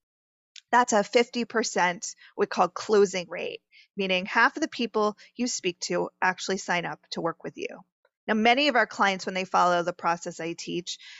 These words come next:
they're, they're signing on seventy to eighty percent. So we're keeping the numbers really, you know, and you might do something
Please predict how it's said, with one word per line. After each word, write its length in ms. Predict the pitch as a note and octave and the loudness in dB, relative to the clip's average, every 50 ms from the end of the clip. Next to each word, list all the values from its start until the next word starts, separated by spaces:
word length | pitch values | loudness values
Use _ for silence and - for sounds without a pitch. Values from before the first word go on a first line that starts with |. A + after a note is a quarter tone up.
| - _ _ | -20 _ _
they're, 460 | - G3 G3 F#3+ F#3 F#3 F#3 F3+ F3+ _ _ _ | 2 4 6 6 6 6 6 4 0 _ _ _
they're 200 | - G3+ F#3+ G3 | 0 2 4 4
signing 320 | G3+ - G#3 F3+ F3+ F3+ F3 | 4 2 0 0 0 0 -2
on 140 | E3+ E3+ E3+ | -4 -6 -6
seventy 640 | - - F#3+ E3+ E3 F3+ F3 E3+ E3+ E3 E3 E3 - - | -4 -4 -2 -2 -2 -4 -6 -8 -8 -8 -8 -10 -12 -8
to 220 | - - - - | -8 -6 -2 0
eighty 260 | G#3+ B3 G3+ - - | 2 2 2 0 -2
percent. 480 | - - - E3 - - - - - - - _ _ _ _ _ _ | -8 -14 -14 -8 -8 -8 -8 -8 -12 -12 -14 _ _ _ _ _ _
So 220 | - - G3 F#3+ | -2 0 0 2
we're 140 | F#3 G3 F#3+ | 2 0 -4
keeping 400 | - - C4 C4 - C4+ A#3 G#3+ | -2 -2 -2 0 0 -2 -2 -2
the 80 | G3+ | -2
numbers 540 | G3 F#3+ F#3+ F#3+ G3 F#3+ F3+ F3 F3 F3 F3 | 0 2 2 2 2 2 0 0 0 0 -4
really, 720 | F3+ E3 F3+ G3 G3 F3+ F#3 F#3 F3 E3+ E3+ E3+ E3+ F#3 - _ _ _ _ _ _ _ | -8 -4 0 0 0 0 0 0 0 -2 -2 -6 -8 -12 -16 _ _ _ _ _ _ _
you 80 | - G3+ | -2 0
know, 120 | G3+ F#3+ | 2 2
and 140 | F#3+ F#3+ F#3+ | 2 0 0
you 120 | G#3 A#3+ | -2 0
might 260 | C4+ C#4+ - B3+ - - | 2 2 2 0 0 -4
do 180 | - F3+ F#3 | -2 -2 -2
something 680 | F3 - - F#3 F3 F3 - F#3 F3+ F3 F3+ F3+ F#3+ | -2 -2 -2 -2 -2 -4 -6 -6 -4 -4 -4 -6 -10